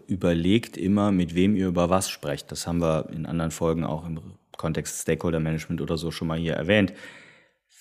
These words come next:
Wenn du eine User Story dann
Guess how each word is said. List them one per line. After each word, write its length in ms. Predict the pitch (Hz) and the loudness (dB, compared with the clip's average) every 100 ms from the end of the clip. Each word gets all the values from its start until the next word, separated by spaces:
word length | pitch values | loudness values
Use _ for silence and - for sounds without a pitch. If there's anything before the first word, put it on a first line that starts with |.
| - - | -16 0
Wenn 360 | 95 98 107 107 | 4 8 8 8
du 520 | 110 117 - - - _ _ _ _ - | 8 6 4 0 -20 _ _ _ _ -2
eine 280 | 87 82 | 0 0
User 500 | 82 90 95 101 95 | -2 -2 0 4 4
Story 480 | 82 - 87 104 117 | 4 4 6 8 6
dann 380 | 110 113 123 | 6 6 4